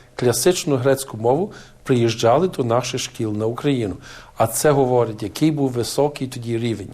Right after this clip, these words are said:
і латини, знання латинської мови, грецької мови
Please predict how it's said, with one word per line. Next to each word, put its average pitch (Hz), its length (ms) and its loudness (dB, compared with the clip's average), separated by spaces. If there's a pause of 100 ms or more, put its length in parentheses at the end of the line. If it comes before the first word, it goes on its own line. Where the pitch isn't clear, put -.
і 165 100 4
латини, 160 540 4 (340)
знання 123 340 4
латинської 143 600 0
мови, 131 400 0
грецької 147 480 0
мови 131 360 0